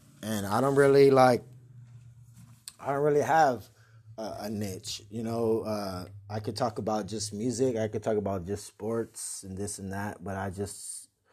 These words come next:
what I say is I talk about life, I talk about death, and I talk about everything else in between, all right? And, and that's pretty v-, pretty vague, everything else in between, because that's everything else in between, the good, the bad, the ugly,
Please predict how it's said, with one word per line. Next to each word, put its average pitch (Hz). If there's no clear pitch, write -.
what 151
I 170
say 151
is 127
I 107
talk 120
about 95
life, 110
I 104
talk 101
about 92
death, 104
and 190
I 214
talk 139
about 135
everything 123
else 110
in 110
between, 95
all 98
right? 107
And, 101
and 98
that's 123
pretty 147
v-, 110
pretty 127
vague, 98
everything 107
else 104
in 101
between, 95
because 92
that's 98
everything 104
else 95
in 95
between, 95
the 90
good, 101
the 95
bad, 95
the 95
ugly, 90